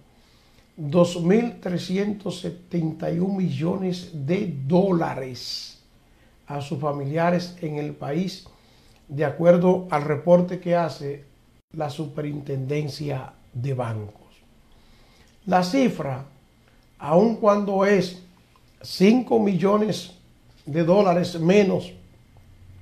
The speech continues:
que el año pasado, ha estado creciendo en los últimos meses.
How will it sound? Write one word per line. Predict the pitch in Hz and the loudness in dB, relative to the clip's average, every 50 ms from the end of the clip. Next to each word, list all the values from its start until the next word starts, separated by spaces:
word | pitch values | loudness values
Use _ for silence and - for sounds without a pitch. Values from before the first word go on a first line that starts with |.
| - - - - - - - - - - - - - | -20 -20 -20 -20 -20 -20 -20 -20 -20 -20 -20 -20 -10
que | - 147 151 151 156 156 156 - | -4 0 2 2 2 2 0 -4
el | 151 143 139 147 | -6 -4 0 2
año | 170 185 190 190 175 | 2 2 2 0 0
pasado, | 185 180 175 - 185 160 143 135 131 131 - - - - - - - - - - - - - - - - - - - - - - - - | 0 0 0 0 0 0 0 -2 -4 -6 -8 -12 -16 -20 -20 -20 -20 -20 -20 -20 -20 -20 -20 -20 -20 -20 -20 -20 -20 -20 -20 -20 -8 0
ha | 151 170 202 | 2 2 4
estado | 208 190 - - 196 185 190 196 190 190 185 180 | 4 2 -2 -2 0 0 2 0 0 -2 -6 -4
creciendo | - 180 170 147 139 - 170 185 202 208 214 214 202 202 190 - - | -2 -2 -2 -2 -2 -2 -2 0 0 0 0 -2 -4 -4 -6 -8 -8
en | 185 156 151 | -6 -6 -6
los | 147 135 - 175 | -6 -6 -4 -2
últimos | 175 175 165 - - 180 175 165 156 143 - - - - - - - - - - - - - - - | -2 -2 -2 -2 -2 -2 -2 -2 -4 -6 -8 -12 -18 -20 -20 -20 -20 -20 -20 -20 -20 -20 -20 -20 -12
meses. | 135 135 135 135 120 107 - 110 107 - - - | -8 -6 -4 -4 -4 -6 -10 -14 -16 -18 -20 -20